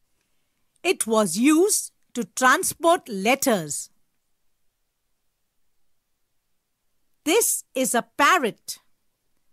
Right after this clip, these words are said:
It can make sounds like humans.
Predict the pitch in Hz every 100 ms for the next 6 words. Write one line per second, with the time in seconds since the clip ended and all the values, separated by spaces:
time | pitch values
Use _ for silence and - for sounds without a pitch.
0 | _ _ _ _ - 240 - 233 202 202
1 | 226 269 - - 277 262 302 415 - -
2 | _ - 208 214 196 - 208 302 403 262
3 | 175 147 - -